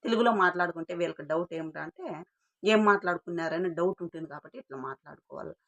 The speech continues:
అలా అని ఎందుకు అనుకుంటారు ఫ్రెండ్స్? మంచి వాళ్ళు కాదనేసి ఎట్లా అనుకుంటారు? బయట కంట్రీస్‌కి పోయి వచ్చిన వాళ్ళు ఎవరు మంచోళ్ళు కాదు,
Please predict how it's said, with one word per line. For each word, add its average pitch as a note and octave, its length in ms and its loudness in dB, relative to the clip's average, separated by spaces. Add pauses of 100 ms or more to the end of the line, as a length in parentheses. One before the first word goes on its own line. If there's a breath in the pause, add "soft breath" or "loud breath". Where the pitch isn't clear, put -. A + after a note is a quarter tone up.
(180)
అలా D4+ 180 10
అని E4 220 10
ఎందుకు C#4+ 260 6
అనుకుంటారు C4 440 4
ఫ్రెండ్స్? E3 500 -2 (1500)
మంచి B3+ 280 4
వాళ్ళు D4+ 360 12
కాదనేసి C#4 680 8
ఎట్లా C#4 220 4
అనుకుంటారు? A#3 500 2 (100)
బయట G#3 300 8
కంట్రీస్‌కి A3 520 -2
పోయి G#3 180 2
వచ్చిన G#3 280 2
వాళ్ళు G3+ 280 4
ఎవరు F#3+ 360 6
మంచోళ్ళు G#3 480 4
కాదు, G3 260 4